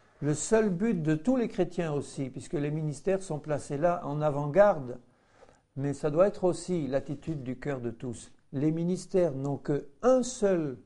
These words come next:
objectif, c'est de gagner des âmes au Seigneur, celles qui sont perdues, et une fois qu'on les a gagnées, travailler à les édifier pour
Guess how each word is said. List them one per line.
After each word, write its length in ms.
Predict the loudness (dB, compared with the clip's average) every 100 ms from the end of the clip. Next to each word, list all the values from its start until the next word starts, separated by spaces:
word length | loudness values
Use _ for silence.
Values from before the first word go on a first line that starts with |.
| _ 6
objectif, 1040 | 6 2 -4 -6 -6 -6 -4 -8 -16 _ _ _ _ _ _ _ _ _ _ _
c'est 180 | -4 0
de 100 | 6
gagner 360 | 8 8 6
des 320 | 8 8 8
âmes 360 | 8 8 2 -4 -12 _ _ _ _ _ _
au 140 | 0
Seigneur, 540 | 2 0 0 0 0 0
celles 200 | -4 -4
qui 100 | -6
sont 200 | -6 -4
perdues, 540 | -2 -2 0 -2 0
et 120 | 6 6
une 120 | 6
fois 320 | 4 6 8
qu'on 160 | 6 4
les 220 | 4 6
a 100 | 6
gagnées, 640 | 4 2 0 -2 -2 -6 -16 _ _ _ _ _ _ _ _ _ _ _ _ 6
travailler 680 | 10 12 12 8 8 10
à 60 | 10
les 280 | 10 6 6
édifier 680 | 4 2 0 2 4 4 2
pour 640 | -2 2 4 4 2